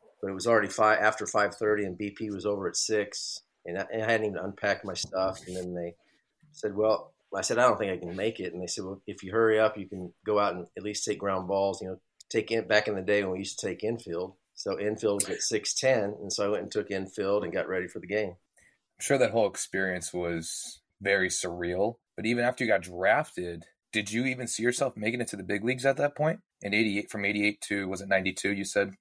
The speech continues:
Speaker 2: Was
Speaker 1: Yeah,
Speaker 2: when
Speaker 1: no,
Speaker 2: you got
Speaker 1: no,
Speaker 2: called
Speaker 1: I
Speaker 2: up?
Speaker 1: really didn't. And, and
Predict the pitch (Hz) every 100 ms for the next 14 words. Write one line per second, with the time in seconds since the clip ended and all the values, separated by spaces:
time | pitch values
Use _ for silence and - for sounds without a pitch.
0 | _ - 92 82 - 101 110 104 98 101
1 | 101 107 - - 127 107 110 98 101 -
2 | 107